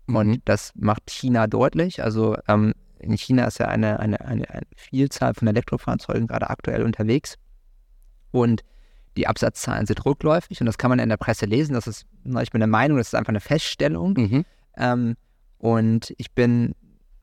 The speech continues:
Speaker 1: davon überzeugt, wenn man jetzt hört, dass B Y D einen Marktanteil von zehn Prozent in Deutschland bei Elektrofahrzeugen an-,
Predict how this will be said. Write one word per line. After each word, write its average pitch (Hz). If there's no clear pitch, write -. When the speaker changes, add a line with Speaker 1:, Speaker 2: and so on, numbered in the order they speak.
Speaker 1:
davon 120
überzeugt, 117
wenn 117
man 113
jetzt 104
hört, 113
dass 107
B 113
Y 113
D 110
einen 110
Marktanteil 110
von 107
zehn 107
Prozent 107
in 107
Deutschland 107
bei 107
Elektrofahrzeugen 113
an-, 113